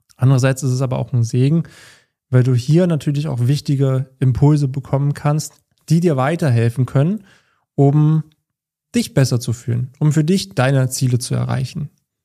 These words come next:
Und was ja dann auch noch dazu zählt in der Werbung, natürlich auch auf den Social-Media-Plattformen oder auch noch im Fernsehen, sind diese Detox-Produkte, ja, die so wunderschön in die Kamera gehalten werden. „Hey, du brauchst jetzt diese Eiweißdiät,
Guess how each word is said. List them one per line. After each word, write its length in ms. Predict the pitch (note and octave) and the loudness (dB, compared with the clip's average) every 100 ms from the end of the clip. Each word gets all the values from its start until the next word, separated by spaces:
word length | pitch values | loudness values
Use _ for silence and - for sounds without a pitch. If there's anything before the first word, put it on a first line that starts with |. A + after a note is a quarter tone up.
| _ - | _ 0
Und 120 | C3 | 2
was 120 | D#3 | 2
ja 80 | D#3 | 2
dann 160 | D#3 | 0
auch 120 | F3 F3+ | 0 0
noch 140 | D#3+ | 0
dazu 300 | C3+ - C#3+ | -2 0 0
zählt 440 | - C#3 C#3 C#3+ | 0 -2 -2 -4
in 440 | - C3+ A#2+ A#2+ - | -4 -2 0 -2 -4
der 180 | B2+ A#2 | -4 0
Werbung, 480 | B2+ D#3 D#3+ D#3+ D#3 _ _ - | 2 2 2 0 -2 _ _ -2
natürlich 440 | A#2+ A#2+ C3+ C3 | 0 2 0 0
auch 240 | B2 C#3 D#3+ | 0 -2 0
auf 200 | C#3 - | -4 -2
den 140 | C3+ | -2
Social-Media-Plattformen 1200 | A#2+ B2 B2+ C#3+ D3+ C3 C3+ B2+ - C3 C3 C3 | 0 0 2 2 2 0 -4 -6 -4 -2 0 -2
oder 280 | B2 A#2+ A#2+ | -2 -2 -2
auch 140 | B2+ - | -4 -8
noch 160 | A#2+ | -6
im 60 | A#2+ | -4
Fernsehen, 480 | B2+ C3 C#3 D3 C#3 - _ - - - _ | 0 0 2 0 -2 -10 _ -20 -20 -20 _
sind 220 | - B2+ | 0 4
diese 200 | C3 B2 | 4 4
Detox-Produkte, 1080 | A2 C3+ C#3 - A#2 - - A2 A2+ - B2 - _ _ - | 2 2 0 -2 -8 -6 -4 -2 -2 -4 -8 -8 _ _ 0
ja, 140 | C#3+ | 0
die 160 | C#3 C3 | 2 2
so 140 | B2+ | 4
wunderschön 500 | D#3 F3 D3+ - D3 | 4 4 4 2 2
in 100 | C3+ | 2
die 80 | C3 | 0
Kamera 360 | C3+ F3+ E3+ | 0 0 0
gehalten 400 | E3 D3+ D#3 D#3 | 0 0 0 0
werden. 160 | D3+ D3 | 0 2
„Hey, 320 | D3+ F#3 F3+ - | 0 -2 -6 -2
du 180 | A3 B3+ | 2 2
brauchst 340 | F#3 F#3+ F#3 | 2 -2 0
jetzt 260 | F#3+ D#3 - | -2 0 2
diese 260 | G#3+ F#3 E3 | 4 4 2
Eiweißdiät, 960 | F3+ F3+ D#3+ D3+ - D#3 E3+ G#3+ - | 2 4 2 0 0 2 4 2 -4